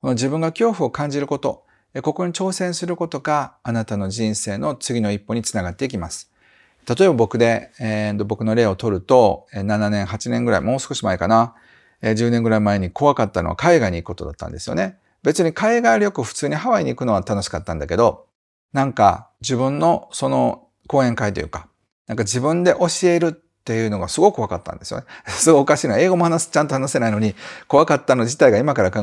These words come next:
えたらちょっとおかしいんですけど、なんかそういったことをやることが怖かったんですよ。でも考えてみたら、怖いってことはそこにワクワクもあるんですよね。だって僕別に農場で働きたいと思ったこともないし、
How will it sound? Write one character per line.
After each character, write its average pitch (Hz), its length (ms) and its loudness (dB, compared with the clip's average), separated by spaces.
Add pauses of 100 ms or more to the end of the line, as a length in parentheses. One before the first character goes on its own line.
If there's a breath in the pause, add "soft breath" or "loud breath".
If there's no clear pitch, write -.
え 92 60 -2
た 87 80 -2
ら 85 40 -2
ち - 80 -10
ょ - 40 -4
っ - 20 -12
と 87 80 -2
お 90 60 -4
か 107 100 -4
し - 100 -6
い 104 60 -4
ん - 20 -6
で 80 80 -4
す - 80 -12
け 127 100 -4
ど、 127 200 2 (260 loud breath)
な 170 140 0
ん 175 40 -2
か 160 100 -2
そ 180 180 2
う 180 60 4
い - 20 4
っ - 20 -4
た 180 120 -4
こ 175 100 -2
と 160 120 -2
を - 20 2
や 151 100 0
る 151 80 0
こ 151 120 -4
と - 100 -6
が 98 80 -6
怖 156 200 -4
か - 120 -6
っ 98 40 -6
た - 120 -14
ん 73 80 -14
で - 80 -20
す - 100 -14
よ。 - 80 -20 (480)
で 233 100 6
も 170 220 4
考 277 340 -2
え 180 60 -2
て 107 80 -4
み 101 100 -4
た 87 120 -8
ら、 - 260 -8
怖 208 300 0
い 247 40 0
っ 196 40 -2
て - 140 -12
こ 98 120 -6
と 90 80 -6
は - 20 -10
そ - 140 -10
こ 101 80 -6
に 101 40 -4
ワ 120 160 -2
ク 101 120 0
ワ 92 40 4
ク 95 120 -6
も 107 80 0
あ 117 40 2
る 117 80 -2
ん 95 40 -4
で 82 80 -6
す - 100 -12
よ 80 60 -6
ね。 104 180 -6 (220 soft breath)
だ 214 100 0
っ - 20 -2
て 147 120 2
僕 123 160 0
別 147 240 2
に 143 100 -2
農 160 220 2
場 160 120 4
で 156 60 0
働 156 340 -2
き - 40 -20
た 151 80 2
い 120 80 0
と 110 60 2
思 117 120 -2
っ - 20 -6
た 110 120 -2
こ 98 80 -4
と 98 80 -4
も 92 80 -4
な 90 100 -4
い 92 40 -8
し、 - 260 -8